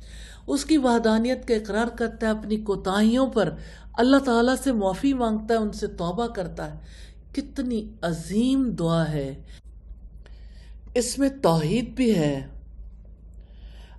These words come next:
अपने गुनाहों पर शर्मिंदगी भी है। हाफिज इब्न क़य्यिम कहते हैं,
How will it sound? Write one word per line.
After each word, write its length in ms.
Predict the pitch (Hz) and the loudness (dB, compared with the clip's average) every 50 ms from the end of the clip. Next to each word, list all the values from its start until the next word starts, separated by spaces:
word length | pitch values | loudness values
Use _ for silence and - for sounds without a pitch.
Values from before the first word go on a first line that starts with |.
| - - - | -6 -4 -4
अपने 320 | 202 - - 226 226 226 | -2 0 0 2 2 2
गुनाहों 520 | 190 170 180 180 185 185 190 196 220 233 220 | 2 2 2 4 4 4 2 2 0 -2 0
पर 200 | - - 190 175 | 0 -2 -2 -2
शर्मिंदगी 760 | - - 180 160 151 143 151 151 151 147 160 160 190 220 | -4 -4 -4 -4 -2 -2 0 0 2 0 0 0 -2 -2
भी 180 | 214 214 226 208 | -2 -2 -4 -4
है। 420 | 170 139 127 127 135 147 - - - - - - - - - - - - - - - - - - - - - - - - - - - - - - - - - - - - - - - - - - - - - - - - - - - - - - - - - - - - - - - - - - - | -4 -4 -6 -8 -10 -12 -14 -16 -16 -18 -18 -18 -18 -18 -20 -20 -20 -20 -20 -20 -20 -20 -20 -20 -20 -20 -20 -20 -20 -20 -20 -20 -20 -20 -20 -20 -20 -20 -20 -20 -20 -20 -20 -20 -20 -20 -20 -20 -20 -18 -20 -20 -20 -20 -20 -20 -20 -20 -20 -20 -20 -20 -18 -18 -18 -18 -18 -20 -20 -20 -16 -12 -10
हाफिज 380 | 156 156 - - 214 214 - | -8 -8 -6 -6 -6 -6 -6
इब्न 220 | 196 175 190 196 196 | -8 -8 -8 -8 -8
क़य्यिम 400 | 196 - 170 160 170 208 220 220 | -6 -4 -2 -2 0 -2 -2 -4
कहते 400 | - - 147 143 139 - - 165 | -2 -4 -4 -4 -4 -4 -4 -4
हैं, 580 | 160 147 131 131 131 - - - - - - | -2 -4 -4 -8 -10 -12 -14 -18 -20 -20 -20